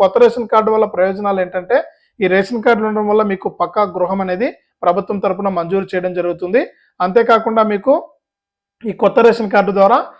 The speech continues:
ఏదైతే మన సీఎం గారు సూపర్ సిక్స్ పథకాలు, ముఖ్యంగా మహిళలకు సంబంధించి పదిహేను వందల రూపాయల పథకం కానీ,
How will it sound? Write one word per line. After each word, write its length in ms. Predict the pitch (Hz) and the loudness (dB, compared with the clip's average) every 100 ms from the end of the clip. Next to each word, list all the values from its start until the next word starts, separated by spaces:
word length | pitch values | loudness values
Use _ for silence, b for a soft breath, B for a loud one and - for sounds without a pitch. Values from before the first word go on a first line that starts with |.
| B - 208 | B -2 4
ఏదైతే 280 | 226 220 269 | 4 6 4
మన 80 | 214 190 | 4 -2
సీఎం 240 | 202 202 202 | -2 0 0
గారు 140 | 220 202 | 0 0
సూపర్ 320 | 247 233 233 208 | 0 2 2 2
సిక్స్ 180 | - - | -4 -4
పథకాలు, 400 | 185 190 185 156 151 _ _ _ | -4 0 0 0 -6 _ _ _
ముఖ్యంగా 440 | 196 196 226 254 240 190 | -2 2 4 4 4 4
మహిళలకు 360 | 190 226 220 - | 4 4 2 0
సంబంధించి 360 | 196 202 202 220 175 | -2 -2 -4 -4 -2
పదిహేను 280 | 175 196 190 | -2 -2 -2
వందల 160 | 190 185 | -2 -4
రూపాయల 260 | 180 190 180 170 | -2 -2 -2 -4
పథకం 280 | 165 180 175 | -8 -8 -6
కానీ, 160 | 175 | -4